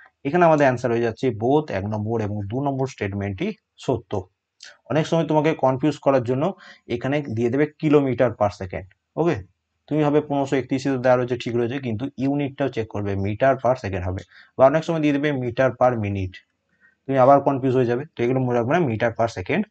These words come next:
হবে। নিচের কোনটি বৈদ্যুতিক রোধ সবচেয়ে কম? এগুলোর মধ্যে কোনটি ইলেকট্রিক রেজিস্ট্যান্স বা ইলেকট্রিক রেজিস্টিভিটি সবচেয়ে কম? তো অ্যান্সার হয়ে যাচ্ছে রূপো। সবচেয়ে বেশি দিলে কি হতো? সবচেয়ে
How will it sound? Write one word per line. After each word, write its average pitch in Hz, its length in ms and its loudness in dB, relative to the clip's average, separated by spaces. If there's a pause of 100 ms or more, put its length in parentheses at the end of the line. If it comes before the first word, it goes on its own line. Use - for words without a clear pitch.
(160)
হবে। 98 240 -4 (920)
নিচের 143 340 4
কোনটি 170 340 2 (140)
বৈদ্যুতিক 135 460 2
রোধ 147 140 4 (120)
সবচেয়ে 135 420 -2 (140)
কম? 101 240 0 (500)
এগুলোর 127 340 2
মধ্যে 131 180 2 (100)
কোনটি 117 240 -2 (100)
ইলেকট্রিক 113 360 0
রেজিস্ট্যান্স 113 420 -2 (320)
বা - 160 -8
ইলেকট্রিক 117 340 0
রেজিস্টিভিটি 113 540 -2 (380)
সবচেয়ে 123 360 -2
কম? 90 140 2 (140)
তো - 100 -14
অ্যান্সার 107 300 -2
হয়ে 113 100 2
যাচ্ছে 110 180 -4
রূপো। 110 280 0 (400)
সবচেয়ে 156 440 2
বেশি 120 300 0
দিলে 165 260 2
কি 165 80 0
হতো? 156 220 -2
সবচেয়ে 127 380 -4